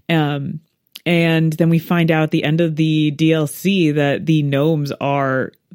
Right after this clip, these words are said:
the children, or some of the children at least, that got turned into them. And there was this wonderful nod to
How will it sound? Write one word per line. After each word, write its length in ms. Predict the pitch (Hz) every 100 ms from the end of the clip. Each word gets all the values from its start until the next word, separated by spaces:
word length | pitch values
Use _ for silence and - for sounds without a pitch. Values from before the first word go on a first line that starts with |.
| _
the 100 | 156
children, 680 | - - 247 226 156 127 139 - - - -
or 180 | 156 147
some 240 | - 170
of 80 | 240
the 80 | 147
children 400 | - 139 135 131
at 100 | 131
least, 280 | 139 139 -
that 100 | 139
got 160 | 135
turned 240 | - 151 147
into 160 | 143
them. 140 | 147 143
And 100 | 147
there 120 | 151
was 120 | 151
this 160 | 160 147
wonderful 460 | 165 220 262 196
nod 440 | 160 147 165 160 156
to 480 | - 139 139 135